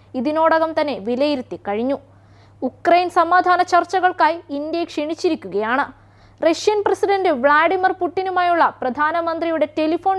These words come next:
സംഭാഷണത്തിലാണ് ഉക്രൈൻ സമാധാന ചർച്ചയ്ക്കായി ദേശീയ സുരക്ഷാ ഉപദേഷ്ടാവ് റഷ്യ സന്ദർശിക്കുമെന്ന്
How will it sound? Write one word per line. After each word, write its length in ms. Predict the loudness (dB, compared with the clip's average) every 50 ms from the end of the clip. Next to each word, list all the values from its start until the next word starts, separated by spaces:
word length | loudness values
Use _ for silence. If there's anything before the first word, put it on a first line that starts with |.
| -2 -2
സംഭാഷണത്തിലാണ് 840 | -2 0 4 4 4 4 2 -2 -6 -4 -2 0 0 0 0 -2 -6 -8 -18 -20 -20 -20 _ -10 -10
ഉക്രൈൻ 380 | -10 -6 _ 0 0 0 0 -2 0 -2
സമാധാന 440 | 0 2 2 0 2 2 0 -2 -2 -2 -2 -2
ചർച്ചയ്ക്കായി 500 | -4 -4 -2 -6 -6 -2 0 -2 -2 -2 -8 -16 -20 -20 -8 -4 0 2
ദേശീയ 320 | 2 2 0 2 0 0 0 0 -2
സുരക്ഷാ 340 | 0 0 0 -2 0 0 0 4
ഉപദേഷ്ടാവ് 680 | 4 4 4 4 0 -4 -2 _ 2 2 4 4 2 2 0 -8 -20 _ _ -2 -2
റഷ്യ 240 | -2 -2 -4 -4 -2 -2 -2
സന്ദർശിക്കുമെന്ന് 760 | -4 0 0 0 0 0 -2 -4 -4 -4 -6 -6 -4 -6 -6